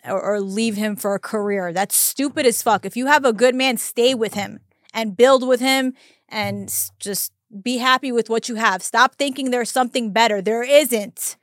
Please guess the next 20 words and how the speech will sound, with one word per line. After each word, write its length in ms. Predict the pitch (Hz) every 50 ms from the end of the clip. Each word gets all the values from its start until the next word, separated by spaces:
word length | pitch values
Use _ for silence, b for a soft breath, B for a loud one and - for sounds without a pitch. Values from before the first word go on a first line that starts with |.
| _ _ _ -
It's, 180 | - 175 - - - -
there's 220 | 247 254 254 220
not 260 | 226 254 277 285 285 -
anything 420 | 269 285 294 311 285 320 311 269 240
better 240 | 233 254 269 262 240
out 180 | 214 202 202 -
there. 160 | 202 208 196
Stay 320 | - - - 262 277 302
with 200 | 285 302 311 - -
the 80 | 262
good 240 | 220 202 254 262 247
man. 360 | 240 254 254 220 196 185 202 - b b b b b b b b
Because 280 | - 277 - 320 311 277
we 120 | 302 330
get 280 | 285 294 330 359 320 226
bored 320 | - 330 392 - 370 311
and 140 | 277 262 269
we're 100 | 277 285
like, 220 | 285 302 302 285 -
"Oh, 380 | 269 339 381 269 220 202 196